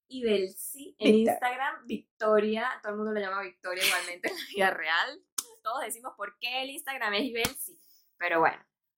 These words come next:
Speaker 1: es parte de esa marca única y exclusiva que la hace. Entonces,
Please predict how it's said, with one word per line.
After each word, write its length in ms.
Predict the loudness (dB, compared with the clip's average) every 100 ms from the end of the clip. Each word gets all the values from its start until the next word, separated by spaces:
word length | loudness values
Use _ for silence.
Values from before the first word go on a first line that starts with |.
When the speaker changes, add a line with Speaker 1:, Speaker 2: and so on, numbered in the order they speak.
| _
Speaker 1:
es 180 | -4 -2
parte 380 | 4 2 2 -10
de 100 | -10
esa 200 | -8 -6
marca 440 | -4 -4 -4 -4 0
única 520 | 0 0 -6 -6 -4
y 100 | -4
exclusiva 840 | -8 _ -18 -12 -12 -12 -8 -8 -8 _ _ -2
que 300 | 6 6 4
la 260 | 2 2 2
hace. 240 | 0 -2
Entonces, 500 | 2 6 6 8 6